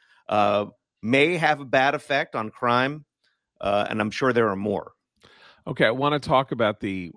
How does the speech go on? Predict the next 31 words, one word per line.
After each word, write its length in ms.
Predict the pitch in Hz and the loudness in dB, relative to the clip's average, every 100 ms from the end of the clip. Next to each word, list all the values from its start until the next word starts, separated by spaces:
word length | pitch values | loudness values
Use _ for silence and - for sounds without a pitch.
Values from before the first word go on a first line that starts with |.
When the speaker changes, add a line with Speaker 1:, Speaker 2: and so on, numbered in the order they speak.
| - | -6
Speaker 2:
uh, 100 | 104 | -6
defund 360 | 98 - 98 | -6 -4 -4
the 60 | 87 | -4
police 420 | - 101 95 - | -6 -4 -4 -4
thing 360 | 110 90 85 82 | -6 -4 -6 -8
in 140 | 90 | -8
relation 460 | 90 90 87 - 87 | -6 -6 -6 -8 -8
to 160 | 104 | -6
what 240 | 92 92 - | -6 -6 -6
our 160 | - | -6
next, 460 | 92 90 - - - - | -4 -4 -6 -16 -18 -16
uh, 280 | 123 - 110 | -10 -8 -8
segment, 520 | - - 151 131 95 | -2 0 2 0 -4
but 200 | 104 95 | -4 -4
before 360 | - - 139 123 | -8 -2 4 4
I 100 | 98 | 4
do, 500 | 90 104 87 78 95 - - - _ - | 0 0 0 -2 -10 -16 -20 -20 _ -2
um, 280 | 117 101 - | 0 0 -2
you 100 | 135 | -2
know, 200 | 101 98 | 0 -2
uh, 240 | - 104 | -2 -2
there 160 | 110 117 | 0 -2
was 120 | 113 | -2
a, 100 | 104 - - | -4 -6 -10
a 80 | - | -8
really 360 | 139 165 147 | 2 2 2
baffling 500 | 107 107 131 - 101 | 2 2 2 0 -10
piece 220 | 98 113 | -8 -8
of 80 | 107 | -6
economic 500 | 98 104 95 92 90 | -8 -4 -2 0 -2
news, 600 | 110 127 110 101 - - | 0 2 2 -2 -8 -16